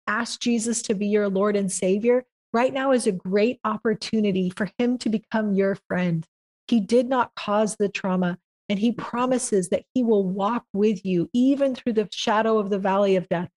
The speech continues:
even in the most painful moments. And he would love to be a healthy, good, safe friend for you to walk through that journey with. And then you can say, "Holy Spirit, come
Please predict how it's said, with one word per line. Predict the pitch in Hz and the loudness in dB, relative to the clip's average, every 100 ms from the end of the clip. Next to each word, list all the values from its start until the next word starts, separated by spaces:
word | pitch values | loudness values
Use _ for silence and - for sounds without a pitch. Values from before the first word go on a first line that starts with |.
| _ _ | _ _
even | 254 277 285 | 2 2 4
in | 269 | 2
the | 240 | 0
most | 214 208 - - | 0 -2 -8 -6
painful | 247 262 269 - 240 | -2 0 0 0 0
moments. | 214 196 196 175 170 - _ _ - | 0 0 0 -2 -4 -12 _ _ -4
And | 190 - | -2 2
he | |
would | 269 254 | 2 2
love | 214 208 214 233 - | 2 2 2 0 -4
to | 220 | -4
be | 208 190 | -2 -2
a | 190 190 | -4 -6
healthy, | - - 233 - 269 277 302 _ _ _ 180 | -6 -2 -2 0 0 0 -2 _ _ _ -4
good, | 185 254 254 226 | 2 4 4 2
safe | - - 220 208 233 _ | -4 -2 0 0 0 _
friend | - 208 190 185 | -2 0 0 -2
for | 220 | -2
you | 196 | 0
to | 202 | 2
walk | 185 202 220 - | 2 2 0 -2
through | - 214 | -2 0
that | 196 180 | -2 -2
journey | - 185 190 180 | -2 0 2 2
with. | 180 170 170 _ _ - | 2 0 -4 _ _ -4
And | 196 | 0
then | 214 240 | 2 2
you | 254 | 0
can | 240 | -2
say, | 214 226 | -4 -2
"Holy | 202 208 220 | -2 2 2
Spirit, | 220 - 214 202 _ | 2 0 0 0 _
come | 214 | -4